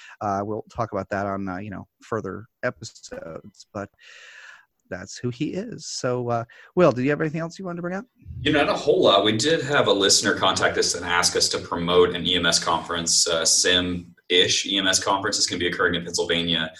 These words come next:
Speaker 2: Uh, I did a little bit of research on it, and actually a really good friend of mine, Greg Dees, is gonna be speaking there.
Speaker 1: Yeah, I did a little research on it,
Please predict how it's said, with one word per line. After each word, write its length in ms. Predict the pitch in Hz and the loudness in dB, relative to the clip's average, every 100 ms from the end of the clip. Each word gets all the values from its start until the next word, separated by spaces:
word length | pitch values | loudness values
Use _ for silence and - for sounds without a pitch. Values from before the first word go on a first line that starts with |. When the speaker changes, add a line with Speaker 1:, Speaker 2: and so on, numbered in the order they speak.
| - - - | -20 -20 -6
Speaker 2:
Uh, 60 | 90 | 0
I 120 | 95 | 4
did 60 | 107 | 8
a 80 | |
little 100 | 107 | 8
bit 120 | 107 95 | 6 4
of 60 | |
research 360 | 95 107 110 - | 4 4 4 4
on 160 | 92 | 2
it, 60 | 90 | 2
and 80 | 90 | 2
actually 240 | 87 95 | 2 2
a 40 | 87 | 4
really 220 | 92 87 | 6 6
good 160 | 87 | 2
friend 160 | 92 90 | 0 -2
of 80 | 87 | 0
mine, 240 | 87 85 | 0 -2
Greg 280 | 87 85 85 | 2 2 2
Dees, 160 | 87 90 | -4 -2
is 100 | - | -4
gonna 120 | 82 | -2
be 80 | 82 | 0
speaking 380 | - 85 82 | 0 -4 -6
there. 180 | 80 80 - _ _ - | -6 -6 -6 _ _ -4
Speaker 1:
Yeah, 60 | 143 | -2
I 40 | |
did 80 | 175 | 0
a 40 | |
little 140 | 175 143 | 0 0
research 400 | 139 139 117 127 | 0 0 -2 0
on 180 | 113 110 | 0 0
it, 160 | 104 | -2